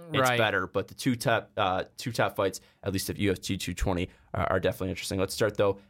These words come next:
Speaker 1: at the, uh, opener for the main card. Number ten, Thomas Almeida versus number fourteen, Rob Font in the bantamweight division. Almeida coming in at twenty-two and two. The Brazilian taking on Rob Font, fourteen and three in his career.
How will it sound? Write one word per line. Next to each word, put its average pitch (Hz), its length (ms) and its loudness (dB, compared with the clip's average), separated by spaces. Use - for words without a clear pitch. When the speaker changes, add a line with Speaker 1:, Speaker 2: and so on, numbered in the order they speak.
Speaker 1:
at 98 240 -2
the, 95 400 0
uh, 92 240 0
opener 110 460 2
for 113 140 0
the 101 100 0
main 98 240 2
card. 95 260 0
Number 123 120 2
ten, 117 220 0
Thomas 107 300 0
Almeida 98 360 2
versus 101 240 -2
number 98 160 0
fourteen, 107 400 -2
Rob 95 220 0
Font 120 300 0
in 101 120 -2
the 92 80 -4
bantamweight 104 480 0
division. 117 340 2
Almeida 110 320 2
coming 117 220 2
in 113 140 2
at 104 180 0
twenty-two 120 480 0
and 95 300 0
two. 151 440 4
The 107 140 -2
Brazilian 156 720 2
taking 120 360 0
on 107 420 0
Rob 120 420 2
Font, 113 400 0
fourteen 113 440 -6
and 98 260 -4
three 107 300 -2
in 92 240 -4
his 139 340 0
career. 123 640 2